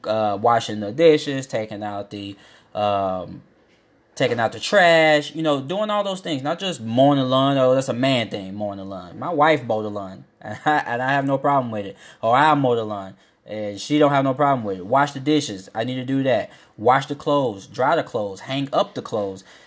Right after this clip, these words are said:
Pick, uh, take Cameron to school. My son Cameron to school in the morning. Pick him up from school,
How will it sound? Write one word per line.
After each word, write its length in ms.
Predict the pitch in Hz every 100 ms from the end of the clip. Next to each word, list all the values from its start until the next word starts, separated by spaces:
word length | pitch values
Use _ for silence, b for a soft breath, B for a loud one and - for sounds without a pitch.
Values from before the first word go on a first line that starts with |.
| B _ _
Pick, 240 | - 160 139
uh, 260 | 139 131
take 240 | 127 160 -
Cameron 400 | 165 151 151 147
to 200 | 151 143
school. 340 | - 185 170
My 140 | 120
son 320 | 117 151 143 139
Cameron 440 | 147 147 143 139
to 120 | 143
school 320 | 139 175 208
in 80 | 143
the 80 | 113
morning. 300 | 110 101 95
Pick 180 | 170 170
him 160 | 175
up 220 | 160 170 -
from 140 | 131
school, 440 | - 120 110 101